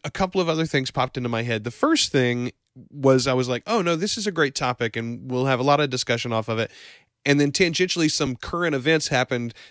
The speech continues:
that I think are in many ways connected to it. And so I want to talk about all of that as one. The first thing is the state of Louisiana, for the first year, has enacted some new requirements for schools as we're all headed back to school, uh,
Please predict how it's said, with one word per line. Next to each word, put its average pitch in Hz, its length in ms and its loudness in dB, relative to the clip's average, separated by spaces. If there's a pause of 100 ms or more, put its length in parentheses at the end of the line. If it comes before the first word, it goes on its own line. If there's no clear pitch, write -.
that 123 100 2
I 160 120 4
think 139 340 -2 (140)
are 135 120 4
in 127 120 2
many 135 160 0
ways 120 200 0
connected 117 460 -4
to 104 140 -4
it. 101 80 -6
And 104 120 -8
so 123 100 -4
I 120 80 2
want 135 180 2
to 123 40 0
talk 123 200 -2
about 113 160 -2
all 127 220 4
of 123 60 0
that 113 140 0
as 110 120 -4
one. 104 280 -4 (340)
The 151 80 4
first 277 400 4
thing 123 240 2
is 110 460 -2 (340)
the 143 80 0
state 233 240 2
of 208 100 -2
Louisiana, 156 840 0
for 135 160 -2
the 127 100 0
first 165 400 -4
year, 107 420 -2 (340)
has 120 460 0
enacted 127 720 0 (160)
some 120 320 -2
new 127 460 0 (160)
requirements 127 600 -2
for 123 160 -6
schools 135 600 -2
as 123 260 -2
we're 123 160 2
all 117 160 4
headed 110 260 -2
back 107 220 -2
to - 60 -8
school, 110 540 -2
uh, 110 300 2